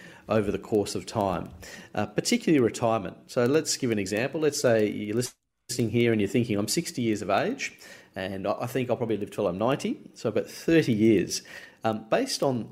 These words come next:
c-, the history of, you know, economics in Australia, inflation sits and is probably around three percent on average. So you would assume that over a thirty-year retirement, so from age sixty to age ninety, the cost of living will triple in that time.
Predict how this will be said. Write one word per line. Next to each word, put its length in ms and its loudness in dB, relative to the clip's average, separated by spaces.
c-, 120 -14
the 100 -2
history 460 2
of, 360 2
you 120 -2
know, 200 0
economics 480 -2
in 80 -2
Australia, 460 -2
inflation 540 0
sits 400 -6
and 320 -6
is 160 -8
probably 220 -2
around 240 -2
three 200 0
percent 340 -6
on 140 -4
average. 420 -2
So 160 0
you 160 4
would 100 -2
assume 380 2
that 160 -2
over 440 2
a 60 -6
thirty-year 600 2
retirement, 540 -2
so 140 -4
from 160 -6
age 240 2
sixty 280 -4
to 140 -6
age 220 2
ninety, 400 -4
the 80 -4
cost 480 -4
of 180 -2
living 560 2
will 220 0
triple 800 -2
in 200 -4
that 200 -8
time. 520 -2